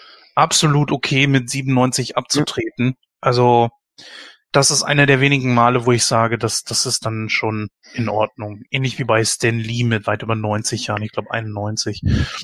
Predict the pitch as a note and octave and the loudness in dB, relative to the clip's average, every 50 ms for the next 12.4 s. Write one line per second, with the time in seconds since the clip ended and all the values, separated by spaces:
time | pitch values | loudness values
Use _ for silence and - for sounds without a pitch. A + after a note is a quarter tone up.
0 | - - - - - A2+ A#2+ B2 B2+ B2 B2 C3+ C3 A#2+ B2+ A#2 A#2+ B2 A#2+ - | -14 -16 -10 -6 -2 0 2 2 2 2 2 0 2 2 4 4 4 2 0 -2
1 | - - - - _ _ A#2+ C3 C3 A#2+ - C3 C3 C#3+ C#3 B2+ - - - C3 | -6 -8 -10 -14 _ _ -20 -20 -12 -6 -2 0 0 0 0 0 0 -2 -2 -2
2 | A2+ - - B2 A2 G2+ G2 F#2 - _ _ - - - - - - - - - | -4 -4 -6 -6 -4 -4 -4 -6 -8 _ _ -12 -10 -8 -6 -6 -6 -6 -6 -6
3 | - - - - - - _ _ _ _ _ - - F#3+ A#3 G#3 - - - - | -6 -8 -10 -12 -16 -20 _ _ _ _ _ 2 6 8 8 8 8 6 2 0
4 | - - - - - - - E3 E3+ F3 E3+ E3+ E3+ E3+ E3+ E3+ E3 E3 E3 D#3+ | 2 0 0 -2 -2 0 2 4 6 6 6 6 4 2 -2 -2 -2 -2 -2 -2
5 | D#3+ D3+ D3+ D3+ - - - - - D#3 F3 - - - F#3+ - - E3 E3+ E3+ | -4 -4 -6 -8 -10 -16 -14 -4 -2 -2 -2 -2 -4 -8 -8 -4 0 2 2 4
6 | D#3 D#3+ F3 - - - D3+ E3 E3+ - D3+ D3 C#3+ C#3 C#3+ C#3 C#3 C#3+ C3+ - | 4 2 2 0 0 0 0 0 0 0 -2 -4 -2 0 0 2 2 2 0 -4
7 | - _ - D3 C3 D3 F3 G3 F3 C#3 B2+ A#2 A#2 B2+ - - C3+ C3+ C3+ C3+ | -6 _ -6 -2 0 2 4 4 4 4 2 0 -2 -2 0 2 4 4 6 4
8 | C3+ C3+ C#3 C#3 C#3 C#3 C3+ C#3 C#3 C#3 C3+ C3+ B2+ - - C3+ C#3+ D3+ - - | 4 4 2 0 0 0 0 0 0 0 0 -2 -4 -6 -4 -2 -2 -2 -2 -2
9 | _ - C#3+ D#3 G3 G3+ - - - - - - C#3 C#3+ D3+ E3+ E3+ - C#3 C#3+ | _ 0 2 2 2 2 2 0 0 0 2 2 4 4 4 2 2 -2 -4 -4
10 | C#3+ - - - - - D#3+ D#3+ - D3+ C#3+ C3+ C3+ C3+ D3+ F#3 G3 E3+ C3+ B2+ | -4 -4 -6 -4 -4 -4 0 2 2 2 2 2 2 4 4 4 4 4 2 -2
11 | B2 A#2 A2+ A2 - - A2 - - A2 A2 A2 A2+ B2 C3+ D#3 D#3+ - C3+ C#3 | -4 -6 -6 -6 -4 -6 -4 -2 0 0 2 2 0 -2 -4 -6 -4 -4 -2 -2
12 | C#3+ - C#3 C3 C3+ C3+ C3 | -2 -2 -2 -2 -2 -2 -4